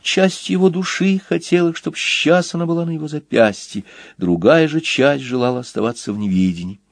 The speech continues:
Как говорится, перед смертью не надышишься. «Прости, папа, прости, мама, я не ожидал такого оборота.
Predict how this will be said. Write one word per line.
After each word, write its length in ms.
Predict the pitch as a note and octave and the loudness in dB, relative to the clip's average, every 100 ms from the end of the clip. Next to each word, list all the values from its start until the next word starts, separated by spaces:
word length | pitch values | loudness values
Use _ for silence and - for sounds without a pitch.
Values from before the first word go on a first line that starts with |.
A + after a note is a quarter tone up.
| _ _ _ _ _ _ _ _ | _ _ _ _ _ _ _ _
Как 180 | - G2 | -4 0
говорится, 420 | F#2+ G2 F#2+ - | 4 4 2 -2
перед 220 | - F2+ | -4 -4
смертью 680 | - - G2+ - - - A3+ - _ _ - | -4 -4 -2 -4 -8 -10 -10 -12 _ _ -8
не 120 | F#2+ | -4
надышишься. 680 | F2 D#2+ G2 - - - - _ _ _ _ _ _ _ - - - - - | -4 -4 -6 -6 -10 -12 -14 _ _ _ _ _ _ _ -20 -20 -20 -20 -2
«Прости, 600 | - A#2+ - - B3 B3 - | 2 2 0 2 2 0 0
папа, 480 | F3 G#3+ - F#3+ F#3+ _ _ _ _ | 4 4 2 0 -2 _ _ _ _
прости, 640 | G#2+ G2 - - G2+ G#2+ - | 0 0 -2 0 2 2 -2
мама, 460 | A2 F3+ G#3+ F#3+ F3+ _ _ _ _ G2 | 2 2 4 0 -2 _ _ _ _ -6
я 120 | G2 | -2
не 100 | F#2+ | 0
ожидал 400 | G2+ G2+ F#3+ A3+ | 2 4 4 2
такого 340 | G3+ G3+ F#3+ | 0 2 2
оборота. 520 | - C#3 D#3+ E3+ E3 | 4 6 6 4 -2